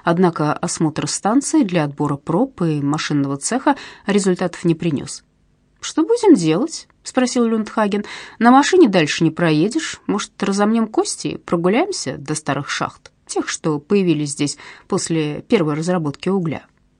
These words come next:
«Нет, туда мы не пойдём», — ответил Андерсон. Он захватил с собой карту, а перед выходом долго обсуждал маршрут с начальником станции.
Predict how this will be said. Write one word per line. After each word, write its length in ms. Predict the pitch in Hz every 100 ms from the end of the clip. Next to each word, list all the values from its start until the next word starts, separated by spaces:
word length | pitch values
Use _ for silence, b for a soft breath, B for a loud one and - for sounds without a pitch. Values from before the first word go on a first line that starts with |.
| _
«Нет, 600 | - 247 285 294 254 208
туда 180 | 190 208
мы 80 | 202
не 80 |
пойдём», — 480 | 185 185 151 - 131 - _ -
ответил 380 | 147 139 143
Андерсон. 440 | 135 135 135 - 143 B B B -
Он 140 | 208
захватил 440 | 180 175 175 175
с 60 | 156
собой 300 | - 156 165
карту, 500 | - 240 285 - 196
а 160 | 185 151
перед 300 | - 165 151
выходом 600 | 214 254 190 170 147 147
долго 300 | 151 214 180
обсуждал 440 | 143 - 147 156
маршрут 420 | 143 139 - 220 220
с 60 |
начальником 560 | 165 151 165 147 139 143
станции. 540 | - 120 - - -